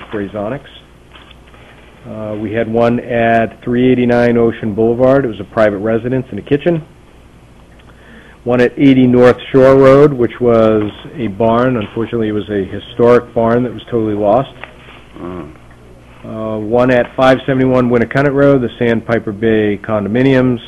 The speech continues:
Speaker 1: and the most recent one about a week ago at eight sixteen Lafayette Road, O'Leary's Grill. So far, year to date, we've had a total of nineteen residential fires,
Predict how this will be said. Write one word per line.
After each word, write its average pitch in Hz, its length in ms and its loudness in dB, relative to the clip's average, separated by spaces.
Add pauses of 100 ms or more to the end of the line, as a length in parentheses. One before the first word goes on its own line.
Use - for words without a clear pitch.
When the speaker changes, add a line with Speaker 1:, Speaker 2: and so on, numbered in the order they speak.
(360)
Speaker 1:
and 117 280 -4
the 107 60 -6
most 117 300 -2
recent 120 340 -2
one 117 300 0
about 107 180 -2
a 107 40 -2
week 127 180 -2
ago 123 560 2
at 110 420 -2
eight 117 240 -10
sixteen 113 340 -6
Lafayette 110 480 -2
Road, 113 400 -4
O'Leary's 104 600 -6 (380)
Grill. 104 360 -8 (3250)
So 139 200 2
far, 147 220 8
year 139 220 4
to 120 40 -10
date, 147 240 6
we've 127 140 -4
had 123 160 2
a 113 40 -2
total 127 260 2
of 113 60 0
nineteen 127 480 0
residential 131 680 2
fires, 117 360 2